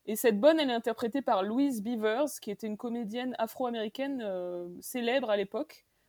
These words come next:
Donc j'imagine que c'est pour ça qu'on lui a donné, euh, la possibilité de, de chanter, euh, à l'écran. Ça m'a frappé, ce moment.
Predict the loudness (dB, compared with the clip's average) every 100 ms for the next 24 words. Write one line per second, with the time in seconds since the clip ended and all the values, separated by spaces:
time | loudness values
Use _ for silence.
0 | _ -12 -8 -4 -4 -4 -4 -6 -6 -4
1 | -4 -4 -6 -2 -2 -2 -4 -4 -4 -6
2 | -6 -8 -8 -10 -10 -10 -8 -10 -10 -10
3 | -8 -6 -6 -6 -10 -8 -10 -8 -6 -4
4 | -4 -4 -6 -6 -8 -10 -10 -10 -6 -4
5 | -4 -8 -10 -10